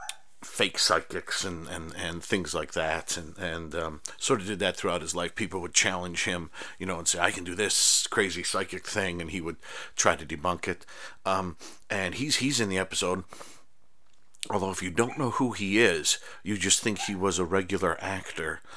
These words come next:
because he doesn't really do any magic, and we'll talk about that in a minute. And then, and, and then the episode does exactly what you think it's gonna do. It somehow winds up with the Fonz, who, um, I don't think we've ever seen the Fonz do magic before.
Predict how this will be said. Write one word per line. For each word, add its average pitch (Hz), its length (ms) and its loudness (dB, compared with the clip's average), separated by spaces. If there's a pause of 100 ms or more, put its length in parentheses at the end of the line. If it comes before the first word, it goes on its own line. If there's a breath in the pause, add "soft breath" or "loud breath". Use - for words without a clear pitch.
(360 loud breath)
because 92 600 2
he 95 100 0
doesn't 90 360 0
really 90 260 2
do 85 220 0
any 80 140 -4
magic, 82 420 2
and 90 100 -10
we'll - 60 -16
talk 85 200 0
about 78 140 -6
that 87 180 -4
in 85 60 -10
a 87 40 -8
minute. 87 240 -4 (380 loud breath)
And 110 160 2
then, 113 100 2
and, 95 240 0
and 101 180 0
then 101 100 0
the 98 80 0
episode 107 320 2
does 95 160 0
exactly 92 380 -2
what 90 160 -4
you - 40 -6
think 101 200 -2
it's 90 140 -2
gonna 82 180 -4
do. 80 320 -4 (340 loud breath)
It - 140 -2
somehow 101 360 6
winds 92 360 0
up 98 180 -2
with - 140 -2
the 82 60 -4
Fonz, 98 520 2 (320 loud breath)
who, 104 240 2
um, 87 380 2 (1120 loud breath)
I - 80 4
don't 85 140 -4
think 92 140 -2
we've 135 160 2
ever 82 160 2
seen 95 180 0
the 78 60 -4
Fonz 90 420 2
do 87 100 -2
magic 90 400 0
before. 82 440 -4